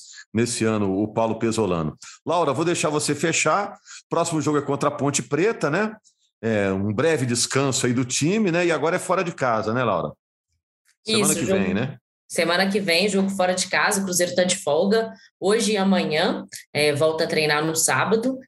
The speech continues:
Speaker 2: e já começa essa preparação pra esse jogo aí, que eu acho que o Cruzeiro vai, não vai tirar o pé nessa reta final, justamente por tudo que a gente já falou, o Pessolano quer a taça.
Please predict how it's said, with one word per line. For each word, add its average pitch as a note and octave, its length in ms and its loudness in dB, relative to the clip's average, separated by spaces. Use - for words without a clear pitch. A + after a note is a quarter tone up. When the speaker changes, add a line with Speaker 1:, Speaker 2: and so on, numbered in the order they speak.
Speaker 2:
e F3 80 0
já F3+ 140 4
começa F3+ 360 0
essa F3+ 140 4
preparação E3+ 640 2
pra D#3+ 120 -2
esse E3 180 0
jogo D3+ 260 0
aí, F#3 340 2
que - 100 -6
eu G3 220 2
acho G3 240 0
que - 40 0
o A3 60 -4
Cruzeiro G#3+ 400 2
vai, G#3+ 300 2
não A3 120 0
vai A#3 200 2
tirar B3+ 300 0
o C#4 120 -6
pé A3+ 220 2
nessa A3 200 2
reta G3+ 300 0
final, G3 340 2
justamente A3 520 0
por F#3+ 120 -8
tudo G3 220 0
que - 80 -2
a G#3 80 0
gente G3 220 2
já F#3 160 2
falou, F3 460 0
o F3+ 80 -10
Pessolano F#3+ 500 2
quer A3 140 0
a B3 80 0
taça. - 420 2